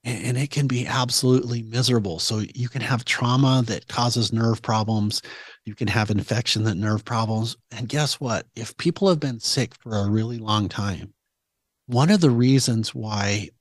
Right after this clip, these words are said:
they don't get better is there's this con-, there's this nerve memory associated with organ function or tissue or muscle function. And, and that is an interference field. And,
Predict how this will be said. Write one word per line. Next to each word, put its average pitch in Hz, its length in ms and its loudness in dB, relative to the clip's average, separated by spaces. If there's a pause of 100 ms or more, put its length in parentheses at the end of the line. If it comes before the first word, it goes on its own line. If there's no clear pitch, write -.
(220)
they 113 120 -2
don't 123 240 2
get 117 140 -2
better 131 320 2
is 107 200 -2
there's 113 320 0
this 110 260 -8
con-, - 400 -8 (100)
there's 110 260 -4
this 113 180 0
nerve 123 360 6
memory 117 440 2
associated 104 880 -2
with 107 280 -8 (120)
organ 117 360 0
function - 460 -10 (680)
or 107 200 -12
tissue 98 500 0
or 92 140 -2
muscle 101 400 2
function. - 500 -8 (180)
And, 98 280 -6 (160)
and 101 180 -8
that 127 180 -6
is 127 120 -2
an 123 120 0
interference 123 720 2
field. 76 420 -10 (440)
And, 117 180 0